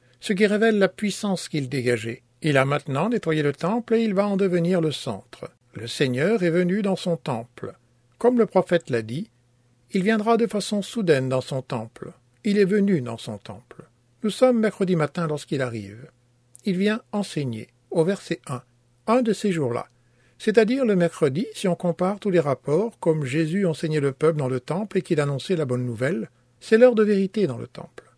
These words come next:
C'est l'heure de faire fuir les menteurs, les affabulateurs et les manipulateurs, et les faux docteurs, et les hypocrites, et les fraudeurs, et les faux semblants. C'est l'heure de la vérité, c'est l'heure du véritable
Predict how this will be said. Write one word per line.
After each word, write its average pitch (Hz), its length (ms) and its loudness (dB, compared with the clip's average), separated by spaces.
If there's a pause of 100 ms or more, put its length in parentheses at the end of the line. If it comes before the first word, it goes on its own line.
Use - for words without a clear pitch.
(580)
C'est - 160 2
l'heure 254 140 10
de 240 80 6
faire 214 220 0
fuir 226 300 0
les 208 100 2
menteurs, 180 840 0
les 156 260 0
affabulateurs 175 800 2
et 190 80 4
les 196 140 2
manipulateurs, 175 1080 -2 (220)
et 127 80 -6
les 131 80 -8
faux 165 160 -2
docteurs, 185 460 0
et 165 40 4
les 165 160 2
hypocrites, 208 480 -2
et 175 60 0
les 196 160 2
fraudeurs, 196 720 0 (520)
et 185 120 6
les 196 100 4
faux - 320 0
semblants. 147 480 -6 (320)
C'est - 180 4
l'heure 233 200 8
de 214 60 4
la 202 180 6
vérité, 151 540 -2
c'est 202 160 2
l'heure 233 180 6
du 202 100 2
véritable 196 500 2